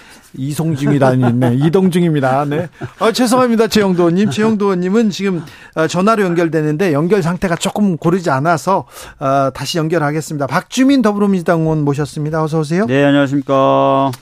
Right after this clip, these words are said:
Speaker 1: 네. 자, 이상민 행안부 장관 탄핵안, 아, 기각됐습니다.
Speaker 2: 네.
Speaker 1: 네. 박주민 의원님은 예상하셨죠?
Speaker 2: 그 실제로 뭐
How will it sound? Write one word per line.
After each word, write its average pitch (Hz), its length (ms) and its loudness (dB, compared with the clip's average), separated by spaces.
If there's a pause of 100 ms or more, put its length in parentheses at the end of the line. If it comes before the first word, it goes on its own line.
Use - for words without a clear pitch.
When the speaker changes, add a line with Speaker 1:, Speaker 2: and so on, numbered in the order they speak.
(120)
Speaker 1:
네. 151 380 -6 (420)
자, 165 360 2 (280)
이상민 254 540 4
행안부 240 340 4
장관 202 520 2
탄핵안, 185 840 0 (880)
아, 131 520 -6 (100)
기각됐습니다. 190 1300 2
Speaker 2:
네. 107 640 -8
Speaker 1:
네. 143 220 0 (520)
박주민 226 720 2
의원님은 214 680 0 (400)
예상하셨죠? 208 920 0 (640)
Speaker 2:
그 139 80 -8
실제로 180 440 0
뭐 139 680 4